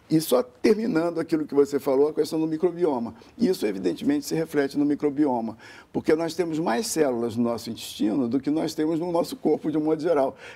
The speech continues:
Quer dizer, as bactérias que povoam o nosso intestino são em número muito maior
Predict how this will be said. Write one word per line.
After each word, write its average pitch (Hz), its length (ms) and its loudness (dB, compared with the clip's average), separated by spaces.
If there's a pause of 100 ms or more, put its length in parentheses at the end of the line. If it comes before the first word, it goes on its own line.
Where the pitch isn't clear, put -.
Quer 123 80 4
dizer, 120 280 2
as 131 140 2
bactérias - 680 0
que - 120 -8
povoam 127 720 0
o 107 60 -4
nosso 113 260 -4
intestino 156 460 -4
são 143 120 -2
em 139 80 4
número 127 320 4
muito 226 320 2
maior 135 480 0